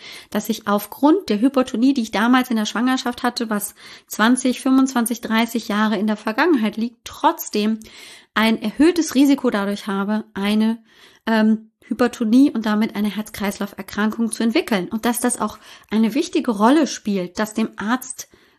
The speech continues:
zu kommunizieren. Das ist ja in der Regel ein anderer Arzt als zum Beispiel der, der Gynäkologe, der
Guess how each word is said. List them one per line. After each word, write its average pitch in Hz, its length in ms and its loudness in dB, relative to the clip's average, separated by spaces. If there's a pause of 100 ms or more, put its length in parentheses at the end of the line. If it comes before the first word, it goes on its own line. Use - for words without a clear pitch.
zu - 240 -4
kommunizieren. 208 840 0 (240)
Das 196 160 -10
ist - 160 -4
ja 262 80 4
in 226 80 2
der 208 140 0
Regel 226 240 0
ein 208 180 -2
anderer 233 380 -2
Arzt 220 240 -6
als 208 160 -8
zum 226 100 -2
Beispiel 214 240 -2
der, 202 240 -6 (380)
der 202 100 -2
Gynäkologe, 285 680 4
der 185 260 0